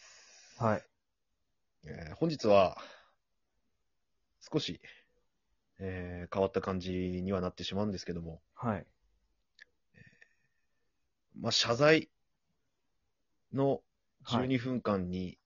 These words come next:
Speaker 2: なると思います。
Speaker 1: はい。
Speaker 2: えー、まあ、ちょっと各々、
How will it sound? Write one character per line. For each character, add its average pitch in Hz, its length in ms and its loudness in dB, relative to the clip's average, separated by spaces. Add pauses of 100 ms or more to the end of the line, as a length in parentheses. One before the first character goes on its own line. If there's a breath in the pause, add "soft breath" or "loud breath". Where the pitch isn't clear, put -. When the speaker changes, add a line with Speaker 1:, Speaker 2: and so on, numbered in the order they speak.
(140)
Speaker 2:
な 98 160 -8
る 92 80 -8
と 92 120 -4
思 87 180 -6
い 85 40 -8
ま 85 140 -8
す。 - 320 -20
Speaker 1:
は 113 240 -2
い。 78 60 -12 (880)
Speaker 2:
え - 0 -
ー、 85 1080 -6 (540)
ま 104 100 -2
あ、 - 40 -2
ち - 60 -4
ょ - 20 -6
っ - 20 -10
と 101 200 4
各 113 80 8
々、 107 360 6